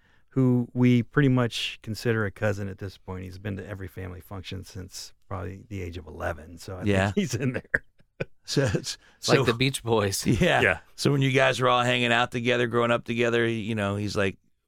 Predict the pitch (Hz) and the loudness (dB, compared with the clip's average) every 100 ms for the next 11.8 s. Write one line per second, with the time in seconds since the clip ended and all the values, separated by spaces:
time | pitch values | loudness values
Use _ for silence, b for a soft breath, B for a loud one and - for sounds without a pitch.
0 | _ _ - 120 135 117 143 127 180 226 | _ _ -6 0 0 0 0 2 2 2
1 | 113 104 110 127 123 120 160 110 143 151 | 2 2 2 2 2 4 6 6 6 6
2 | 156 285 - 160 240 - 185 180 160 170 | 4 2 2 2 4 2 2 2 2 2
3 | - 156 - 262 151 147 196 - 269 311 | 2 -2 2 2 4 4 4 2 2 2
4 | 269 - 190 269 - - - - 175 254 | 0 -2 -4 -4 0 2 4 4 6 8
5 | 254 247 208 190 196 196 190 165 - - | 6 6 4 2 4 4 4 2 -6 -18
6 | _ _ - - 131 135 131 147 135 143 | _ _ -4 0 2 2 2 0 0 0
7 | 120 123 131 104 135 131 139 139 143 - | -2 0 0 2 0 2 2 0 -2 -4
8 | 147 151 156 151 165 180 175 185 185 98 | -2 -2 0 0 0 2 0 0 0 0
9 | 104 160 147 226 220 226 151 143 151 175 | 2 4 6 6 6 4 6 6 6 6
10 | 175 160 - 143 147 - 160 151 143 - | 4 0 0 0 0 2 4 6 4 0
11 | - - - - 120 117 110 110 | -10 -20 -18 -6 -2 0 -2 -4